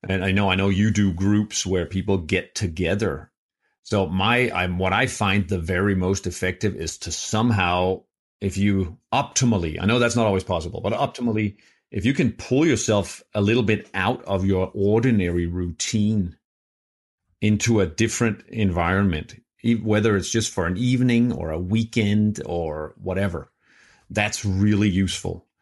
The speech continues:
because it breaks, it helps you break whatever cycles and patterns are already in motion. It helps you s-, kind of step outside of those.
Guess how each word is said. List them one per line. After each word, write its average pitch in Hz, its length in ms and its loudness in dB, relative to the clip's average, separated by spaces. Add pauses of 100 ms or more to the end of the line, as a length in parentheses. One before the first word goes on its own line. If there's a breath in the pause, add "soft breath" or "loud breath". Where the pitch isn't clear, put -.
(280)
because 90 320 -2
it 90 260 -4
breaks, 101 520 0
it 98 140 -4
helps - 380 -2
you 101 120 2
break 92 480 0
whatever 92 340 2
cycles 101 880 -2
and 87 180 -4
patterns 92 460 0
are 82 140 0
already 90 360 2
in 117 100 4
motion. 127 480 0 (840)
It 95 140 -2
helps 101 400 -2
you 104 140 4
s-, - 200 -4
kind 104 220 -2
of 92 60 -2
step - 520 -4 (160)
outside 95 640 0
of 117 200 0
those. 131 500 -2